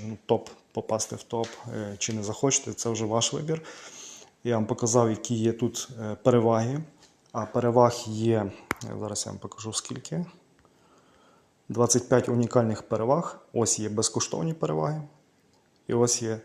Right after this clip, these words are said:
платні переваги. Так? І зараз в реальному часі у нас є скільки? Сімдесят двоє людей. Це інформація в реальному часі. Якщо зараз би хтось із вас натиснув якесь відео, то воно тут же би відобразилося, е, хто що буде переглядати. І аналогічна музика.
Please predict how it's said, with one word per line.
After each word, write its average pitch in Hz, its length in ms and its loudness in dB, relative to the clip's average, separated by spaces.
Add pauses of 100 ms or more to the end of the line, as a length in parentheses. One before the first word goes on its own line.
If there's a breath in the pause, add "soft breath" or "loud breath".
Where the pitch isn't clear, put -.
(100)
платні 104 320 0
переваги. 107 540 -8
Так? - 320 -8
І 113 140 -4
зараз 117 360 4
в 117 60 2
реальному 110 400 4
часі 156 440 -4
у 123 100 -6
нас 123 420 -6 (100)
є 107 220 -8
скільки? 143 360 -8
Сімдесят 113 520 2
двоє 113 260 4
людей. 143 360 0 (440 loud breath)
Це - 140 -2
інформація 120 600 4
в 110 200 -2
реальному 117 380 6
часі. 135 400 4
Якщо 120 360 0
зараз 113 280 4
би 104 140 -2
хтось - 420 -2
із 107 120 -6
вас 113 200 2
натиснув 113 380 -6
якесь 110 300 -6
відео, 156 200 -2
то 120 100 -2
воно 113 200 2
тут 139 280 -2
же 120 160 2
би 113 120 0 (160)
відобразилося, 110 880 -2 (180)
е, 107 500 -8
хто - 280 -10
що - 180 -8
буде 107 180 -4
переглядати. 104 560 -8 (460 loud breath)
І 131 200 -4
аналогічна 110 540 -2
музика. 104 460 -8